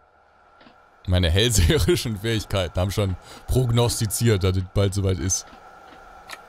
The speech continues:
Auch das Rollband sieht natürlich anders aus. Ich glaube, diese alten Bahnen haben noch Rollband.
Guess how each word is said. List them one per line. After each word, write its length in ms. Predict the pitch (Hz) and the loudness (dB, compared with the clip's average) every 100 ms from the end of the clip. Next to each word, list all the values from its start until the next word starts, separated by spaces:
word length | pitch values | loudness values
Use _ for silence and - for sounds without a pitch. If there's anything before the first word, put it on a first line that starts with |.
| - - - - - | -20 -20 -20 -20 -14
Auch 140 | - 98 | -2 0
das 220 | 117 - | 0 2
Rollband 420 | 104 120 90 87 | 2 2 0 -4
sieht 140 | 98 - | -8 -8
natürlich 280 | 95 92 | -4 -4
anders 220 | - 92 87 | -2 -4 -4
aus. 380 | 87 113 - - - - - - - - - - - - - | -4 -4 -4 -10 -18 -20 -20 -20 -18 -16 -16 -18 -20 -20 -4
Ich 140 | 98 | -2
glaube, 520 | - 104 156 180 180 | 2 2 2 0 -2
diese 380 | 160 127 117 127 | -2 -6 -2 -2
alten 260 | 131 151 135 | -2 -4 -2
Bahnen 220 | 120 113 | 0 0
haben 140 | 120 | 0
noch 160 | 151 110 | -2 -2
Rollband. 680 | 120 135 135 151 170 - | -2 -2 -2 -2 -6 -8